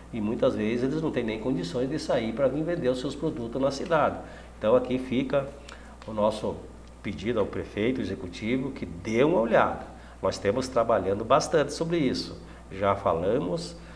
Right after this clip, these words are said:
um dia o prefeito esteve aqui na Câmara, conversei com ele, mas ainda tá muito ruim. As, nós não temos estrada do interior. É, tá faltando, sim, um bom melhoramento.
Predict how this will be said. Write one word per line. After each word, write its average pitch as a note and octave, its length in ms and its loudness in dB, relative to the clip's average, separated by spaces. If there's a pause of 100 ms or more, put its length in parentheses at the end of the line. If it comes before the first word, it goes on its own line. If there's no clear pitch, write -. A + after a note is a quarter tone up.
(220)
um F#2+ 100 -6
dia G2 180 -4
o - 20 -4
prefeito G#2 300 0
esteve F#2+ 180 0
aqui - 100 -6
na F2 140 -2
Câmara, C3+ 580 0 (240)
conversei F#2 420 -4
com G2 240 -6
ele, C3 400 0 (680)
mas A#2 400 4
ainda B2 500 4
tá C3+ 320 4
muito C#3+ 880 6
ruim. G#2 320 0 (180)
As, G2+ 220 -6 (160)
nós G#2+ 280 2
não A2+ 280 2
temos D3 460 0
estrada C#3 420 2
do D3 140 -2
interior. D3 400 0 (340)
É, G#2+ 100 0 (640)
tá A#2 140 8
faltando, C3 380 4
sim, C#3+ 180 -2
um D3+ 80 2
bom F#3 560 8
melhoramento. C3 800 6